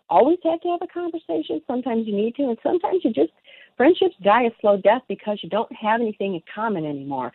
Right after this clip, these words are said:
People do change, and not everybody is in your life for every season, for every year, you know, throughout your, your adulthood. You know, it, sometimes it's just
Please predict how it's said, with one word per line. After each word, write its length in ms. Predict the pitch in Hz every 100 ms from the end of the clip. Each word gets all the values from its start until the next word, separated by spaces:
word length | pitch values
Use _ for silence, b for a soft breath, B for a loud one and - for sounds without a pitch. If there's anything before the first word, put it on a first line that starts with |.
| b b -
People 280 | 196 208 220
do 260 | 170 160 202 - 269
change, 420 | 302 277 160 - - b b -
and 140 | 196
not 200 | 190 214
everybody 400 | 208 247 226 196
is 180 | 180 175
in 120 | 180
your 180 | 190 285
life 260 | 220 151 160 _
for 180 | 180 180 - _
every 340 | 170 202 226 240
season, 380 | 196 185 180 175 165
for 140 | 151
every 220 | 165 208
year, 340 | 196 170 170 175
you 120 | -
know, 140 | 165 160
throughout 320 | 180 170 170
your, 260 | 175 165 160 b b
your 140 | 170 165
adulthood. 580 | 190 214 233 170 135 b b b -
You 80 | 202
know, 80 | 208
it, 140 | 220 - -
sometimes 340 | 220 214 185
it's 80 | 170
just 140 | 151